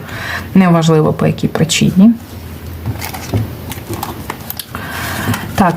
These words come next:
і доки я буду тасувати цю колоду, загадуєте свою мрію, план,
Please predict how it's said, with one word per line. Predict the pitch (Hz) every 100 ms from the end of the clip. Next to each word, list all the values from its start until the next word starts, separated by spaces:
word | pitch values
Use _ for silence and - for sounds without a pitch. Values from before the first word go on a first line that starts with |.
| 208
і | 226 247 262 - 233 - -
доки | 180 190 190 170
я | 160
буду | 165 165
тасувати | 160 170 - 175 151 147 151
цю | -
колоду, | - 233 302 349 269 233 - - - - -
загадуєте | 175 214 208 180 160 165 160 156 151
свою | - 156 175
мрію, | 196 240 277 214
план, | 175 214 214 240 233